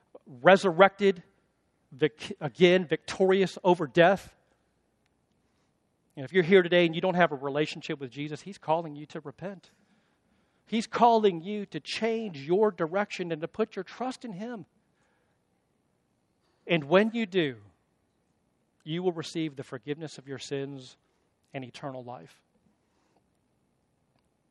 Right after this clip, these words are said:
When questioned by Pontius Pilate about his identity, this is how Jesus responded.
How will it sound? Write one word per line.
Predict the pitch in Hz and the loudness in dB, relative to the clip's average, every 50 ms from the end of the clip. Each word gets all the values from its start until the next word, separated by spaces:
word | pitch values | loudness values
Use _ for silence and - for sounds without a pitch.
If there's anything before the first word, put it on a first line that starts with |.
| _ _ _ _ _ _ _ _ _ _ _ - - _ _ _ _ _ _ | _ _ _ _ _ _ _ _ _ _ _ -20 -20 _ _ _ _ _ _
When | - 151 143 | -8 -8 -6
questioned | - - - 196 202 - - 185 170 156 | 4 6 8 8 8 6 2 -4 -2 0
by | 143 147 143 | 0 0 0
Pontius | - - 175 170 165 - 165 139 | 2 4 4 4 4 2 -4 -8
Pilate | - - - 160 156 156 151 139 | 0 4 4 4 4 4 0 -2
about | 143 - 143 143 139 | -2 -2 -2 -2 -2
his | 131 120 139 | -2 -6 -6
identity, | 135 131 135 139 135 135 127 127 123 | -6 -6 -6 -8 -8 -10 -12 -14 -12
this | 127 139 - - | -12 -12 -12 -12
is | 147 | -10
how | 151 139 | -10 -10
Jesus | 123 117 131 131 123 117 - - | -10 -12 -14 -16 -18 -18 -20 -20
responded. | 113 - - - 120 127 120 123 120 104 | -20 -18 -16 -16 -16 -16 -16 -20 -20 -20